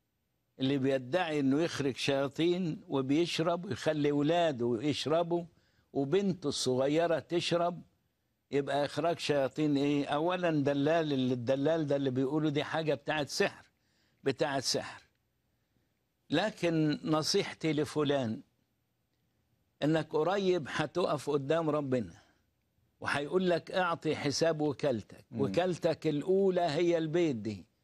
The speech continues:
Speaker 1: أورشليمك، مراتك وعيالك.
Speaker 2: مم.
Speaker 1: مراتك وعيالك.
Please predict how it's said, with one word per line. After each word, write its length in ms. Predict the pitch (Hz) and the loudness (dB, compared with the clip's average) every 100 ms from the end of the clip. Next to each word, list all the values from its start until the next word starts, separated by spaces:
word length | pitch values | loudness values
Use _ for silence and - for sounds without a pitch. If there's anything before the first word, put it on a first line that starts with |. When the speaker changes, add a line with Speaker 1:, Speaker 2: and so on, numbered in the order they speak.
| _ - | _ -4
Speaker 1:
أورشليمك، 880 | 151 151 - 151 160 190 190 190 196 _ _ _ _ _ - | 0 0 0 2 2 2 2 0 -2 _ _ _ _ _ -6
مراتك 640 | 135 165 196 190 180 - 165 | -2 0 0 -2 -2 -2 -2
وعيالك. 840 | 143 156 180 165 117 104 _ _ _ _ _ | 0 2 2 2 -2 -4 _ _ _ _ _
Speaker 2:
مم. 120 | 110 98 95 - | -20 -20 -20 -4
Speaker 1:
مراتك 500 | 135 175 180 165 - | -2 0 0 -2 -2
وعيالك. 560 | 143 143 160 147 107 | -2 0 0 0 -4